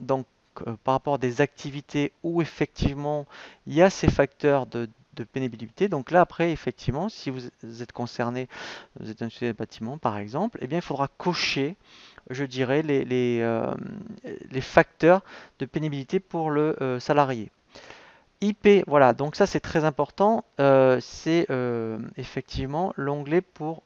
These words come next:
euh, la, l-, affecter, affilier le salarié aux caisses de prévoyance. Donc là, alors là où c'est fastidieux, effectivement, donc c'est quand vous êtes en reprise de paye, il faut régénérer l'historique. Donc en fait,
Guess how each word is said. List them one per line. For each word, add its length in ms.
euh, 240
la, 540
l-, 400
affecter, 680
affilier 420
le 100
salarié 720
aux 120
caisses 240
de 80
prévoyance. 640
Donc 320
là, 240
alors 300
là 160
où 60
c'est 160
fastidieux, 340
effectivement, 460
donc 220
c'est 160
quand 140
vous 80
êtes 140
en 40
reprise 300
de 80
paye, 240
il 60
faut 180
régénérer 400
l'historique. 460
Donc 200
en 80
fait, 280